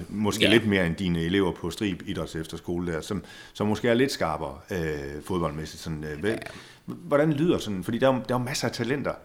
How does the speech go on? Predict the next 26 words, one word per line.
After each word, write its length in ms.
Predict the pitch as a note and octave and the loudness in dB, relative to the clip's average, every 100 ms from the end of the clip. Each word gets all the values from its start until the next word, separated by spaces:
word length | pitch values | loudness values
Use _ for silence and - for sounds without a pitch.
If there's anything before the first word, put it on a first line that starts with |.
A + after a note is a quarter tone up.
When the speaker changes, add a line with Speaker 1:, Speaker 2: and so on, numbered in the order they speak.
| - | -6
Speaker 1:
også, 220 | F2 - | -6 -4
men, 220 | F#2 F2+ | -4 -4
men, 400 | F#2 F#2 F2+ F2 | -4 -4 -6 -6
men 100 | F2+ E2+ | -4 -6
det 180 | D#2+ | -4
er 40 | G#2 | 0
jo 80 | G#2 | 0
ikke 200 | A2+ G#2 | 0 -2
nok. 240 | G#2+ - - - - - - - - - - | -2 -4 -14 -20 -20 -20 -20 -20 -20 -20 -14
Speaker 2:
Nej, 260 | - F#2+ - | -2 -2 2
talentet 480 | - F#2+ G2 G2+ F#2 | 2 2 2 2 0
er 40 | |
aldrig 280 | F2 G2 F#2+ | -2 -2 -4
nok. 240 | D#2+ - - - - - - - | -4 -6 -14 -18 -20 -20 -14 0
Øh, 260 | F#2 E2+ | 4 4
og 120 | F#2+ | 2
det 80 | G#2+ | 2
er 40 | G#2 | 4
ligegyldigt, 320 | A2 G2+ G2 | 4 4 4
hvorfor 180 | G2+ G#2+ | 4 2
et 60 | |
talent 400 | - G2+ F#2+ F#2 | 2 2 0 -2
du 60 | F2 | -4
har. 260 | E2+ C#2+ - - - - - - - - - | -4 -6 -12 -20 -20 -20 -20 -20 -20 -20 -6
Om, 280 | F2 F2 F2 | -2 0 2
øh, 1000 | F2 E2+ E2+ E2 E2 D#2+ D#2+ D#2 D#2+ | 2 2 2 0 -2 -2 -4 -4 -6